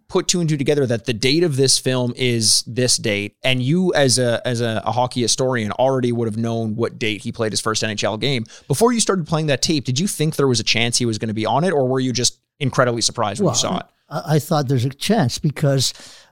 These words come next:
Speaker 2: they took him to the Forum for a game in Montreal.
Speaker 1: Right.
Speaker 2: Well, he's going to a hockey game, and who debuted that night? It was Willie O'Ree. So you,
Speaker 1: Right.
Speaker 2: you, you think, "Well,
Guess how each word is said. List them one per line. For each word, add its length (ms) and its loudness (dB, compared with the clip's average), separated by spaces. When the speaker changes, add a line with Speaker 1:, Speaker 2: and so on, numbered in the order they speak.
Speaker 2:
they 220 2
took 260 2
him 120 4
to 280 0
the 80 -4
Forum 600 4
for 240 -2
a 60 0
game 580 2
in 140 4
Montreal. 800 2
Speaker 1:
Right. 240 -2
Speaker 2:
Well, 160 0
he's 140 -2
going 200 0
to 40 0
a 40 0
hockey 280 -2
game, 420 0
and 180 0
who 420 0
debuted 380 2
that 220 2
night? 360 0
It 80 -6
was 140 0
Willie 280 0
O'Ree. 220 2
So 140 0
you, 60 4
Speaker 1:
Right. 220 0
Speaker 2:
you, 100 0
you 180 0
think, 300 0
"Well, 180 -2